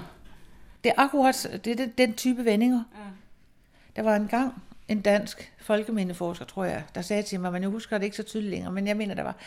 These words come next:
Speaker 1: det var en dansk folkemindeforsker, der sagde til mig, "Hvis et,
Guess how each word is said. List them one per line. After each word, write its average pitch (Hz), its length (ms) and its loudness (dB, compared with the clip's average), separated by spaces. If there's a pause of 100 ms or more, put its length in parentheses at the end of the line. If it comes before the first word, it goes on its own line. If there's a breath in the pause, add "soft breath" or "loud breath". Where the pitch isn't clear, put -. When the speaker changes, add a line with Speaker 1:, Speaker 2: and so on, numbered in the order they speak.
(220 loud breath)
Speaker 1:
det 190 80 -2
var 185 60 0
en 180 80 -2
dansk 175 260 0
folkemindeforsker, 175 680 -4
der 175 120 -4
sagde 180 200 -2
til 185 140 -2
mig, 185 120 0 (800 loud breath)
"Hvis 214 340 2 (120)
et, - 280 0